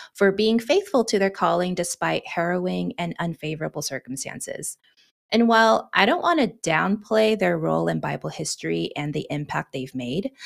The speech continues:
we need to realize that they were people just as much as you and I are. And as such, they had their share of flaws, doubts, and wrongdoings even. So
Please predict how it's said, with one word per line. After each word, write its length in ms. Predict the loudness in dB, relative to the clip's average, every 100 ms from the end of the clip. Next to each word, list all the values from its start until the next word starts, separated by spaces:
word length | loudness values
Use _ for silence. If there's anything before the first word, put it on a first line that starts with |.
| -16 -18 -20 _
we 80 | 2
need 160 | 4 4
to 100 | 4
realize 560 | 4 4 4 4 2
that 240 | 2 -2 -4 _ _ -2
they 160 | 2
were 180 | 4 2 -2
people 640 | -2 0 2 2 0 -8 _ _
just 380 | 4 4 2 -2
as 180 | -2 0
much 460 | 0 0 -4 -4 0
as 220 | 0 0
you 220 | -2 2
and 120 | 2 0
I 240 | -2 -2
are. 400 | -4 -8 -10 -14 _ -20 _ -20 _ 2
And 160 | 2 6
as 260 | 4 4
such, 400 | 4 2 2 0 -4 _
they 200 | 2 4
had 340 | 4 2 0 0
their 160 | -2
share 300 | -2 -2 -2
of 120 | -2
flaws, 720 | -6 -2 2 4 2 0 -4 -8 -2
doubts, 500 | 2 2 0 -2 -6 -4
and 200 | -4 -2
wrongdoings 680 | 2 4 2 0 -4 -8 -8
even. 500 | -8 -8 -8 -8 -10 _ -20 -20 -20 _ _
So 460 | 4 6 6 2